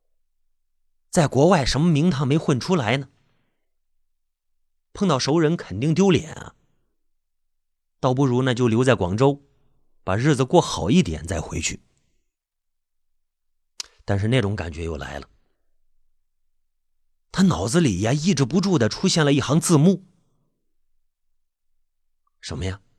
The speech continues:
这里不该有这么多人呢。啊，这里边好像有人在跟着我，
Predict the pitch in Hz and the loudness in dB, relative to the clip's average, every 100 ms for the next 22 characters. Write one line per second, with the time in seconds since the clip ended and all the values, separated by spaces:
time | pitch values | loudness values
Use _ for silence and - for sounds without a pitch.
0 | _ _ _ _ _ _ _ _ _ _ | _ _ _ _ _ _ _ _ _ _
1 | _ _ _ _ _ _ - - - 254 | _ _ _ _ _ _ -20 -10 0 2
2 | 170 104 113 233 185 214 240 139 127 110 | 2 0 -2 0 2 4 4 2 0 -2
3 | 104 113 87 73 95 113 _ _ _ _ | 0 0 0 -6 -8 -10 _ _ _ _
4 | _ _ _ _ _ _ _ _ _ _ | _ _ _ _ _ _ _ _ _ _
5 | _ _ _ _ _ _ _ _ _ _ | _ _ _ _ _ _ _ _ _ _
6 | _ _ _ 90 101 123 _ _ _ _ | _ _ _ -8 -8 -10 _ _ _ _
7 | _ _ _ _ _ _ - - - - | _ _ _ _ _ _ -20 -20 -16 2
8 | 247 208 127 156 185 - 110 175 185 98 | 4 6 4 2 0 0 -2 2 0 0
9 | 113 175 - 226 220 131 - - | 0 -2 2 4 4 2 -2 -12